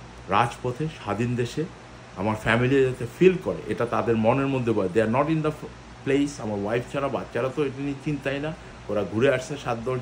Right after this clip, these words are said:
দিনের জন্য ওয়েস্ট কোস্ট পুরোপুরি। নেক্সট, আমরা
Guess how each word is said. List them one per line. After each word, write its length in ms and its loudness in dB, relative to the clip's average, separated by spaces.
দিনের 140 -6
জন্য 360 -4
ওয়েস্ট 300 -2
কোস্ট 280 -2
পুরোপুরি। 420 2
নেক্সট, 400 4
আমরা 240 -2